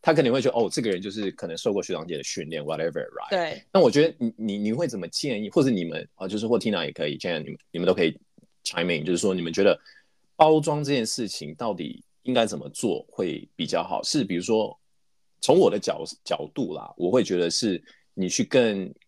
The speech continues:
Speaker 1: 更流利的去说
Speaker 2: 对，
Speaker 1: 你自己。
Speaker 2: 你不要说谎啦，对。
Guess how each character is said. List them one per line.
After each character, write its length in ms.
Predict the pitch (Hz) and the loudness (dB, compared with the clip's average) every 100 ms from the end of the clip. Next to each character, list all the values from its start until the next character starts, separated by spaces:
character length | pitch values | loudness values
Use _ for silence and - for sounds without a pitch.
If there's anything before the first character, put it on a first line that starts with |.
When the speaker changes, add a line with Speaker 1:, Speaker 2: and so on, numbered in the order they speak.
| - | -2
Speaker 1:
更 380 | 131 104 95 - | 2 2 -2 -6
流 360 | 95 92 92 | 0 4 4
利 240 | 120 160 87 | 4 4 2
的 180 | 85 | 0
去 360 | 76 104 87 - _ _ | -2 -2 -4 -6 _ _
说 680 | - - - 104 98 98 - | -6 -4 2 4 4 0 -6
Speaker 2:
对， 220 | - 226 - | 0 0 0
Speaker 1:
你 80 | 165 | -4
自 60 | |
己。 60 | 156 | -4
Speaker 2:
你 60 | - | 0
不 60 | |
要 120 | 240 | 2
说 280 | 262 202 262 269 | 2 4 4 4
谎 340 | - 185 117 | 0 -8 -8
啦， 180 | 117 85 | -18 -16
对。 320 | - 165 - | -8 -8 -8